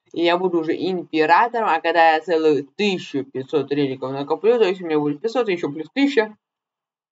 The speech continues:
я куплю себе драгона. Поэтому да. Вот такие вот дела. Так, home, э, home D. А, нет, для начала надо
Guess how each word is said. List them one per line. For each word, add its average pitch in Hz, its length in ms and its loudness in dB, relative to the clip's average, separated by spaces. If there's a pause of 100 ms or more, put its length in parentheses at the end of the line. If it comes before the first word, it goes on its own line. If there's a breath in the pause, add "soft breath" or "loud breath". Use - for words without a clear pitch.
(300)
я 170 120 -2
куплю 185 260 -8
себе 165 180 -4
драгона. 120 640 -4 (160)
Поэтому 147 320 -4
да. 139 240 -4 (2750)
Вот 196 260 -2 (100)
такие 202 460 0
вот 156 160 -2
дела. 151 420 2
Так, 139 240 -8 (260)
home, 226 380 0 (240)
э, 160 40 -18 (520)
home 175 300 -8
D. 185 120 -4 (200)
А, 156 180 -4
нет, 147 240 -2
для 139 80 -8
начала 151 520 -4
надо 147 380 -8